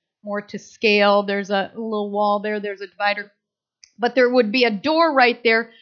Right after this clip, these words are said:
So the kids' classroom area, the children's worship area, the nursery would all be, um, you have to check them in. You'd actually come up to, uh,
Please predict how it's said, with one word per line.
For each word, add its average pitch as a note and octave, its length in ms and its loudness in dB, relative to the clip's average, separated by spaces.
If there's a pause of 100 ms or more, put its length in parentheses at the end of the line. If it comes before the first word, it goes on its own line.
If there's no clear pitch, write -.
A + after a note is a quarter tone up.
(200)
So B3+ 240 2
the A3+ 120 -2
kids' E4+ 440 -2
classroom E4 600 2
area, D#4 300 0
the A3+ 100 -4
children's D#4 720 -2
worship D#4 460 -4
area, D4+ 280 2
the A#3+ 120 0
nursery D#4 560 0 (340)
would B3 240 2
all C#4 460 4
be, B3+ 440 -2
um, G#3 360 -4 (180)
you G#3+ 160 -8
have C#4+ 420 2
to A#3+ 200 -2 (240)
check - 340 -4
them D4+ 160 -2
in. A3 220 0
You'd A3+ 140 4
actually B3 420 0
come C4 260 -2
up C4+ 240 -4
to, B3+ 240 -6 (460)
uh, A3 140 0